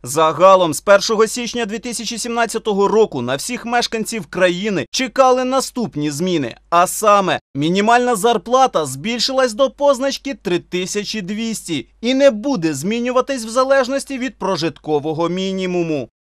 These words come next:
Медіагрупи отримали право вимагати з операторів платного телебачення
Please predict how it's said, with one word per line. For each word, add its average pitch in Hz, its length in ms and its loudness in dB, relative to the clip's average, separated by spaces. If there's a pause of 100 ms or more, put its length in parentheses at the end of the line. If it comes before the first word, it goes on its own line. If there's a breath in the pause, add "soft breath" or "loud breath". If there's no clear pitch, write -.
(320)
Медіагрупи 208 920 4
отримали 254 580 2
право 254 360 2
вимагати 254 580 0
з 208 80 -2
операторів 247 680 0
платного 240 580 -2
телебачення 190 920 -2